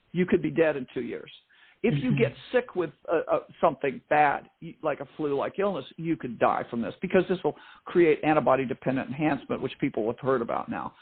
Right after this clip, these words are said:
Speaker 1: I mean, there's a lot of things. If you wear a mask, why masks? Because it increases the inflammation in the body. Nobody should be wearing masks all day. That's nonsense. That's, that's just a symbol of slavery. It's not about making you healthier. It makes you less healthy.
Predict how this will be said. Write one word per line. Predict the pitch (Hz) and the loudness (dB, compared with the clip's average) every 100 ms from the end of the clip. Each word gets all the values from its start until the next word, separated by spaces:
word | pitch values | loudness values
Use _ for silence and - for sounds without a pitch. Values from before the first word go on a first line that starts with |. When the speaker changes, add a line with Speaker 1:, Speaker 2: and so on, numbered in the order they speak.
| - - - - | -20 -20 -20 2
Speaker 1:
I | |
mean, | 196 214 | 4 4
there's | 233 | 2
a | 220 | 4
lot | 226 208 | 2 2
of | |
things. | 156 - | -4 -4
If | 220 262 | -6 -4
you | |
wear | 214 208 | -2 0
a | 185 | 0
mask, | 208 226 - - _ - | -4 -8 -12 -16 _ -6
why | 160 | -4
masks? | 185 254 120 - - 170 | -4 -6 -8 -14 -12 -12
Because | 160 170 156 | -2 -2 0
it | 170 - | -6 -4
increases | 190 226 - 202 196 180 185 | -2 -2 -4 -8 -4 -4 -4
the | |
inflammation | - 180 - 160 147 147 147 | -4 -6 -2 -2 -2 -2 -2
in | 139 | 0
the | |
body. | 160 202 190 120 _ - - | 4 4 2 -4 _ -20 2
Nobody | 254 320 262 - | 4 4 0 -2
should | 160 | -4
be | 147 | -4
wearing | 135 117 127 | -4 -8 -8
masks | 131 120 - | -6 -8 -4
all | 123 98 | -4 -2
day. | 117 - - _ | -4 -8 -10 _
That's | - - - | 2 2 0
nonsense. | 202 233 294 - - - | -2 0 0 -6 -14 -10
That's, | 185 - - - - 208 | -10 -10 -18 -20 -2 2
that's | 254 - | 2 0
just | 294 185 | -6 -6
a | - | 0
symbol | 214 185 139 | 0 0 -4
of | - | -4
slavery. | 190 196 208 139 | 0 2 0 -2
It's | 143 - | -6 -4
not | 185 208 | -4 -2
about | 165 156 156 | -2 -2 -4
making | 156 151 135 | -8 -8 -8
you | 143 | -2
healthier. | 185 190 131 - | -2 -2 -6 -4
It | 147 165 | -4 -6
makes | 170 - | -10 -8
you | 147 135 | -8 -2
less | 151 160 | -2 -2
healthy. | 107 - - - | -4 -6 -8 -16